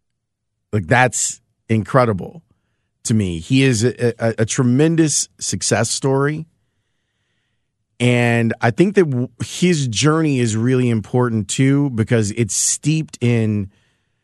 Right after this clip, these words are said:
hyper-local journalism. That's kind of the school that Evan Moore comes from. He's a hyper-local journalist that is now able to take all the things that he learned in doing that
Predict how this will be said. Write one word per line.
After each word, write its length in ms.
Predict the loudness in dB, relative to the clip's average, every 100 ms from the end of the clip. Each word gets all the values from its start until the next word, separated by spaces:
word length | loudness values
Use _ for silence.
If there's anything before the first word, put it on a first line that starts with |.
| _
hyper-local 1160 | -12 2 2 4 2 2 2 0 0 0 0 0
journalism. 880 | 0 0 0 -2 -6 -10 -14 -18 -20 _ _ _ _ _ _ _ _ _ _ _
That's 460 | 0 4 4 2 -2
kind 320 | 2 4 4
of 60 |
the 100 | 0
school 480 | -2 0 2 2 2
that 240 | 2 -2 -6 _
Evan 240 | 0 2 2
Moore 460 | 2 2 2 0
comes 360 | -2 0 0 0
from. 380 | -6 -10 -10 -18 _ _ _ _ _ _ _ _ _ _ _ _ _ _ _ _ _ _ _ _ _ _ _
He's 260 | -2 2
a 80 | 2
hyper-local 1400 | 0 2 2 2 2 0 0 -4 -14 _ 0 0 2 0 0
journalist 760 | 0 0 0 -4 -6 -10 -12 _ _ _ _ _ -4
that 120 | 0
is 180 | 2 2
now 300 | 4 4 4
able 300 | 2 2 0
to 80 | 0
take 260 | 0 2
all 140 | 2 2
the 100 | 0
things 240 | 0 0
that 60 | -2
he 180 | -2
learned 540 | 0 2 4 4 2 0
in 260 | 0 -2
doing 380 | -2 -2 0 2
that 320 | 2 2 -2